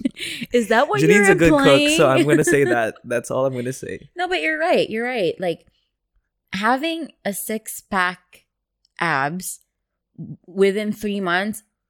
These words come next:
Speaker 1: is achievable, okay? But you need a lot of time in your hands.
Speaker 2: Yeah. Be honest with yourself.
Speaker 1: You probably need to, like, do a cardio session a day and, and pump it out with
Speaker 2: Mm.
Speaker 1: strength training.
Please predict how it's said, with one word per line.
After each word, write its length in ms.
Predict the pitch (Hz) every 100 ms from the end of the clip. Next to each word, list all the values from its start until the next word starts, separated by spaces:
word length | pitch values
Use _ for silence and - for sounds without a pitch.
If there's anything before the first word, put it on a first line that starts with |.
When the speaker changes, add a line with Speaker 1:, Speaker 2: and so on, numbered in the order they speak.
| _ _ _ -
Speaker 1:
is 400 | 381 415 403 -
achievable, 960 | 392 - 359 403 381 202 156 151 196 226 _ _ _ _
okay? 540 | 208 202 180 175 262 - _ _ _
But 460 | 233 330 302 302 - _ _ _ _ _ _
you 160 | 214 247
need 400 | 254 254 214 196 _ _ _ _ -
a 80 | 220
lot 240 | 220 226
of 120 | 240 -
time 220 | 226 226
in 100 | 220
your 100 | 208
hands. 280 | 214 196 170
Speaker 2:
Yeah. 160 | 107 - _ _ 135
Be 140 | 185
honest 320 | 135 127 131
with 100 | 139
yourself. 520 | 120 113 123 110 78 - _
Speaker 1:
You 200 | 208 226
probably 520 | 220 233 269 311 311
need 220 | 269 269 -
to, 120 | 240
like, 300 | 196 185 190
do 180 | 196 190
a 60 |
cardio 520 | - - 185 175 175
session 540 | 170 165 165 - - 170
a 60 |
day 360 | 160 156 156 156
and, 220 | 151 151 147 - _
and 340 | 165 156 156 - - - _ _ _
pump 240 | 190 185
it 100 | 180
out 320 | 156 151 -
with 200 | - 156
Speaker 2:
Mm. 220 | 135 123 117
Speaker 1:
strength 380 | - 160 156 -
training. 500 | 143 90 92 -